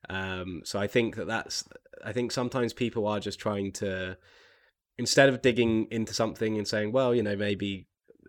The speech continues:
this or this," they're, they're, they're sort of trying to find the negatives and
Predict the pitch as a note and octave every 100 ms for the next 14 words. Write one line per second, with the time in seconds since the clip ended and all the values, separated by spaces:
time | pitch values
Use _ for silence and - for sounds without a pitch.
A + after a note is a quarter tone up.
0 | - E2 G#2 - F#2 F#2 G2 G2+ - -
1 | - E2+ - G2 D#2+ G2+ A2 F#2 - G2+
2 | F#2+ G2+ G2 F#2+ F#2 G2+ F2+ - F#2+ F2+
3 | - F2+ F2+ F2 F2+